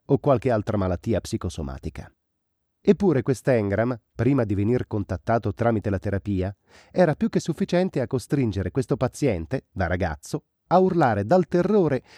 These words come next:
ogni volta che si accorgeva di non poter uscire da qualche luogo chiuso. Claustrofobia. La tecnica della ripetizione è quella particolare fase di Dianetics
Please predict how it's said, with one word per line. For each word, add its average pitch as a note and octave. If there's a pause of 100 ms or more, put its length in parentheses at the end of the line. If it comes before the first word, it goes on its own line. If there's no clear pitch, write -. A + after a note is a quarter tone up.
(120)
ogni G3
volta D#3+
che B2+
si A#2+
accorgeva B2
di G#2+
non F3
poter C3+
uscire C3+
da G#2+
qualche A#2+
luogo G#2+
chiuso. D2+ (380)
Claustrofobia. G2 (1080)
La A#2
tecnica D#3
della G#2
ripetizione G#2 (140)
è -
quella B2
particolare D3
fase B2+
di G#2+
Dianetics G2